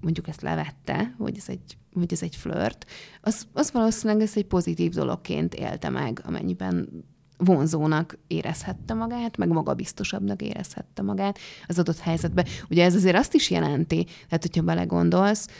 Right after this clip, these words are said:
hogy, ö, nyilván vannak ennek a dolognak fokozatai, tehát hogyha valaki ilyen zavarba ejtően flörtöl, akkor az nem, nem fogja kellemessé tenni ezt az adott helyzetet. De hogyha mindezt mondjuk nagyon finoman, finoman, kecsesen, udvariasan csinálja,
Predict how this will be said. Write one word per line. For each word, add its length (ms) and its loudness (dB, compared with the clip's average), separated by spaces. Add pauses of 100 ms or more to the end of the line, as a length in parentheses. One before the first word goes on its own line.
(140)
hogy, 320 6
ö, 220 10 (680)
nyilván 500 6
vannak 500 4
ennek 240 4
a 40 4
dolognak 420 2
fokozatai, 600 0
tehát 260 -4
hogyha 200 -8
valaki 320 -2
ilyen 240 2 (500)
zavarba 580 6
ejtően 520 4
flörtöl, 640 6
akkor 320 2
az 100 0
nem, 300 2 (220)
nem 180 8
fogja 280 4
kellemessé 640 4
tenni 300 -2
ezt 180 -4
az 100 -4
adott 240 -2
helyzetet. 560 -4 (340)
De 80 8
hogyha 200 12
mindezt 340 10
mondjuk 200 8
nagyon 420 6 (420)
finoman, 800 8
finoman, 420 8
kecsesen, 520 0
udvariasan 920 2
csinálja, 640 2